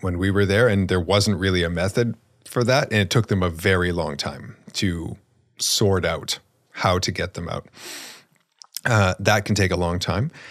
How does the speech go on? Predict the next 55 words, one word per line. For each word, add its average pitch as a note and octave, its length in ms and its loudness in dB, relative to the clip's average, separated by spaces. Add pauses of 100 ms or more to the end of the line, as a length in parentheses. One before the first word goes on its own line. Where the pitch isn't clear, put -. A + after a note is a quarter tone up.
(180)
And G#2+ 400 4
even A#3 220 2
some C3 180 4
of G2+ 100 4
ours, G#2+ 280 4
uh, B2 140 0
my A2 160 4
own D#3 120 4
stuff, F#2+ 240 0
we, G2+ 380 4
we G#2 200 2
weren't G#2+ 220 4
working G2 180 0
in F#2 60 0
sediments, D#3 380 2
we G2+ 40 2
were F#2 80 2
working F#2+ 380 2
in, F2 380 0
um, D#2+ 540 -8 (320)
these F#2 200 -2
sampling G#2+ 540 2
devices A#2+ 500 4
that B2 80 4
we B2 140 4
put B2 200 2
out. B2+ 260 2 (340)
And F2 500 0 (640)
it A2 160 -2
wasn't C3 300 6
a G2+ 40 4
problem G2+ 300 2
of E2+ 120 -2
extracting F#2 880 0
the, F2 640 -2 (600)
uh, - 120 -6 (100)
P A#2+ 160 4
A G#2 260 4
Hs, G#2+ 220 2
it F#2+ 60 2
was F2+ 120 0
about F#2 240 0
getting G#2 240 4
a F#2 40 4
really F#2+ 200 2
clean G#2+ 300 2
sample F2 260 -2
because F2 280 -6
the G#2 60 -4
P G2+ 320 2
A F#2 180 2
Hs F2 200 -4
were E2+ 160 -4
in G2 300 0
an, F2+ 180 0